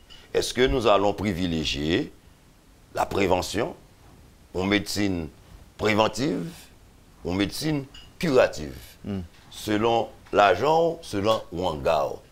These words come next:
Speaker 2: Hmm.
Speaker 1: Là, on fin traiter un monde qui a une tuberculose, par exemple, dans des quartiers populaires. Ils prennent la zone, son milieu qui fait le malade même.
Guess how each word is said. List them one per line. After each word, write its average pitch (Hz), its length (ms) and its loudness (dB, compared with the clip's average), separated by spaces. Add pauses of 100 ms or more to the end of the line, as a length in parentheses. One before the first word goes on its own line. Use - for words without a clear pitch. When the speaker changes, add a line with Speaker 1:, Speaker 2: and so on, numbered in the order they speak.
(140)
Speaker 2:
Hmm. 95 220 -4 (1600)
Speaker 1:
Là, 320 280 6
on - 40 8
fin 302 220 0 (480)
traiter 220 340 4
un 139 100 4
monde 104 440 0
qui 92 80 -8 (100)
a 98 40 0
une 90 60 -4
tuberculose, 80 800 -4
par 80 140 0
exemple, 78 400 -4
dans 80 180 -2 (280)
des 82 100 -6
quartiers 82 400 -2
populaires. 71 680 -8 (800)
Ils 143 140 -2
prennent 98 460 -2 (140)
la 92 180 0
zone, 139 480 0 (1000)
son - 300 0
milieu 131 800 2 (300)
qui 147 100 -6
fait 107 240 2
le 92 80 2
malade 95 520 4
même. 247 300 0